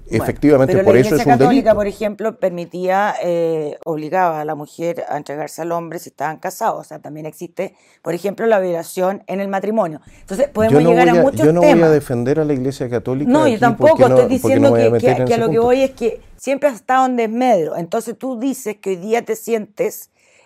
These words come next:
Speaker 1: eh, atacado como hombre por todo esto. No
Speaker 2: No,
Speaker 1: entiendes
Speaker 2: siento
Speaker 1: que,
Speaker 2: que individual-
Speaker 1: no entiendes que las causas crean una consecuencia.
Speaker 2: No,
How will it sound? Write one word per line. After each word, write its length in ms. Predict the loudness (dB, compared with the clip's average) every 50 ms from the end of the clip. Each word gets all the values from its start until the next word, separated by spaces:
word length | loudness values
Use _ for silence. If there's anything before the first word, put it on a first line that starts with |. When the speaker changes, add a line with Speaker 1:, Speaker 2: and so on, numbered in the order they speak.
| _ _ 0 2 4 4
Speaker 1:
eh, 880 | 4 4 2 2 2 2 2 0 0 0 0 0 0 0 0 0 -2 -2 -2
atacado 1080 | -2 -2 0 -2 0 2 4 6 6 6 6 6 4 4 4 4 4 4 4 2 0 _ _ _ _ _ _
como 440 | -4 -2 0 2 4 6 6 6 6
hombre 400 | 4 2 -2 -2 -2 -2 -2 -2
por 180 | -2 -2 -2 -2
todo 220 | -2 2 4 6 6
esto. 440 | 4 4 0 -4 -6 -6 -6 -6 -8 _ _ _ _ _ -18 -8
No 160 | -2 0 0
Speaker 2:
No, 100 | 0 0
Speaker 1:
entiendes 180 | 0 0 0 2 4 4
Speaker 2:
siento 220 | 4 2 2 2
Speaker 1:
que, 60 | 4 6
Speaker 2:
que 100 | 6 6
individual- 400 | 6 4 2 2 4 6 6 8
Speaker 1:
no 60 | 8
entiendes 380 | 6 6 4 2 2 2 0 -2
que 160 | -2 0 0
las 160 | 0 0 0
causas 540 | -2 0 0 2 2 0 -2 -4 -4 -4 -4 -6
crean 340 | -4 -2 0 0 0 0 -2
una 300 | -4 -6 -6 -6 -4 -4
consecuencia. 560 | -4 -4 -4 -6 -8 -6 -2 2 2 2
Speaker 2:
No, 40 | 2